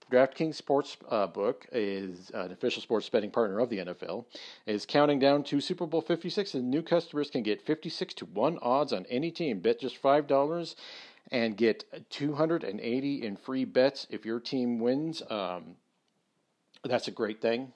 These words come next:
That's a great, those, those are great odds. But look, the Olympics are here. The Olympics are coming up. Uh, they've got, I'm sure they've got bets on that too. There's a lot of things you can bet on too. Plus, there's got the N B A, so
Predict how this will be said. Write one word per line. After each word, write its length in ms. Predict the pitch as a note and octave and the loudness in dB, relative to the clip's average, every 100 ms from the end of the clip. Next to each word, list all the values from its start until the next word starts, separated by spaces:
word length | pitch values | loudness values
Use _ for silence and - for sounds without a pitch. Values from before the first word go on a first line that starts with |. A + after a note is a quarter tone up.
| - | -8
That's 200 | A2 - | -6 -4
a 40 | |
great, 220 | G#2+ G#2+ - _ - | -2 -2 -4 _ -12
those, 240 | A2 G#2+ - A#2 | -10 -8 -6 2
those 220 | B2+ A2+ | 4 4
are 20 | |
great 240 | A2 G#2+ G2+ | 2 0 0
odds. 240 | F#2+ B2 | 0 0
But 220 | - D3+ | 2 2
look, 220 | D3 D#3+ - - - - | 4 0 -2 -20 -20 -8
the 120 | A#2+ A#2+ | 2 4
Olympics 640 | A#2+ C#3 F3 - - - _ _ | 4 4 2 0 -8 -12 _ _
are 80 | C3 | -6
here. 380 | C3 D3+ E3 F3 _ _ | -4 -4 -4 -6 _ _
The 60 | - | -6
Olympics 380 | G2 A#2 F3 - | -4 -2 -4 -4
are 40 | |
coming 340 | D#3+ E3 D#3 D#3+ | -4 -2 -2 -4
up. 200 | E3 - - - - - | -4 -8 -20 -20 -20 -12
Uh, 300 | - F#2+ F#2 | -4 -2 -2
they've 180 | G2 G#2+ | 0 0
got, 280 | A#2+ F#2+ F2 - A#2+ | 2 0 -2 -10 -10
I'm 160 | G#2+ | -8
sure 200 | - C#3+ | 2 4
they've 160 | C3 B2 | 6 6
got 220 | A#2+ - | 4 6
bets 240 | A#2 A2+ | 0 2
on 160 | A#2 G2+ | -2 -2
that 240 | G#2 A2 | -4 -6
too. 240 | - A#2 B2 | -6 -4 0
There's 240 | B2+ G#2+ | 0 2
a 60 | A#2+ | 4
lot 240 | G#2 C3+ | 8 8
of 80 | C#3 | 6
things 200 | C3+ A2+ | -2 -2
you 100 | G2+ | -4
can 100 | G2+ | -2
bet 160 | A2+ A2 | 0 0
on 100 | G2 | -2
too. 180 | F#3+ | -6
Plus, 280 | - F3 E3 | -2 -2 0
there's 200 | D3 B2+ | -2 -2
got 160 | D3+ - | -2 -2
the 140 | A#2+ | -2
N 80 | B2+ | -2
B 200 | A#2+ A2 | -2 -2
A, 220 | C3 E2+ - | -2 -4 -2
so 300 | A#2+ G2+ | 0 0